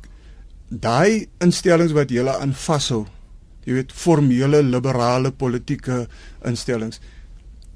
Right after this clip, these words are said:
vir baie van die kwessies waarmee ons wortel, is dit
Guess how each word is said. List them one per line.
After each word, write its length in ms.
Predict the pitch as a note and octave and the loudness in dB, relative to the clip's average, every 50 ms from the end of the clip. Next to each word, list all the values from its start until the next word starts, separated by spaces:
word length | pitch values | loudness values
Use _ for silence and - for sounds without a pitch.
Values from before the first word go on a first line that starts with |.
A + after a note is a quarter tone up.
| - - - - - - - | -20 -20 -20 -20 -20 -6 0
vir 120 | - F#3 | 2 2
baie 360 | B2+ - - C3 D#3+ G3+ B3 | 2 2 2 4 4 4 6
van 140 | A#3 A#3 A3 | 6 6 4
die 80 | G3+ F3+ - | 4 4 2
kwessies 320 | - F3 E3 D3 F3 D#3 | 2 2 2 2 2 2
waarmee 300 | C#3+ D3+ C#3+ C3 C3+ - - | 2 2 2 2 0 0 4
ons 260 | E3 F#3 G3 G3 F3+ | 6 6 8 6 4
wortel, 420 | D3 A#2 A#2 A2 G#2+ - - - - | 2 0 -2 -4 -4 -6 -10 -10 -4
is 160 | - F3+ E3 | -2 -2 0
dit 160 | D#3 F3+ F3 | 0 -2 -2